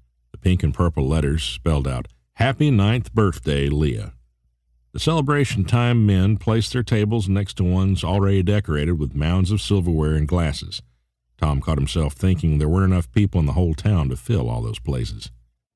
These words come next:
He took the four steps from the stone path onto the back porch, where the birthday girl sat atop a faded and chipped picnic table that had come with the house.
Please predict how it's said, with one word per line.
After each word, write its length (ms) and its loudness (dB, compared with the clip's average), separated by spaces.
He 80 2
took 200 2
the 100 0
four 260 2
steps 400 -2
from 140 -2
the 80 -2
stone 340 0
path 460 -4
onto 220 -2
the 100 -8
back 320 -4
porch, 440 -8
where 120 -6
the 80 -4
birthday 440 0
girl 300 -2
sat 160 -2
atop 380 -4
a 80 -10
faded 420 0
and 140 2
chipped 340 -4
picnic 400 -2
table 360 -4
that 100 -4
had 140 -12
come 220 0
with 140 -2
the 100 -8
house. 500 -4